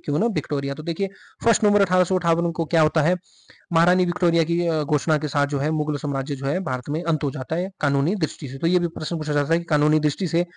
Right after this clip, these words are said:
अ, मुगल साम्राज्य का अंत भारत में कब हुआ, तो एक नवंबर अठारह सौ अट्ठावन को ये जो है हुआ था। अब देखिए मेंस पर्सपेक्टिव से यहाँ से पूछा जा सकता है कि causes of the decline of the Mughal empire, यानी कि मुगल साम्राज्य के पतन के क्या कारण थे। तो पहला था कि process of disintegration,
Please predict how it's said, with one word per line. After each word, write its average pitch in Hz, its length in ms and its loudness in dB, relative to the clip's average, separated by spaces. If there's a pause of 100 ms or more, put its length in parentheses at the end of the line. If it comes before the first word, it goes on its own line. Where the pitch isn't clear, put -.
(440)
अ, 160 40 -14
मुगल 185 220 -2
साम्राज्य 165 320 -2
का 151 100 -4
अंत 151 120 -6
भारत 139 240 -8
में 147 100 -8
कब 156 80 -6
हुआ, 151 100 -4
तो 180 80 -8
एक 170 140 -6
नवंबर 143 220 -4
अठारह 131 180 -6
सौ 135 120 -6
अट्ठावन - 460 -8
को 131 120 -12
ये 123 120 -12
जो 135 100 -14
है 160 60 -12
हुआ 143 120 -10
था। - 140 -18 (920)
अब 202 80 -14
देखिए 214 200 -4
मेंस 214 240 2
पर्सपेक्टिव - 420 -4
से 185 80 -6
यहाँ 180 140 -4
से 175 60 -12
पूछा 175 180 -10
जा 170 100 -4
सकता 165 200 -6
है 185 40 -2
कि 214 100 -8
causes 202 280 0
of 190 100 2
the 202 100 -2
decline 170 280 0
of 160 100 2
the 180 120 0
Mughal 143 200 2
empire, 135 260 -2
यानी 143 140 -2
कि 170 60 2
मुगल 185 180 2
साम्राज्य 175 320 2
के 165 60 -6
पतन 165 180 -2
के 165 100 -4
क्या 160 140 -2
कारण 160 200 0
थे। 196 120 0
तो 185 100 -6
पहला 165 260 2
था 180 100 0
कि 185 120 -6
process 175 280 0
of 175 80 2
disintegration, 160 680 -2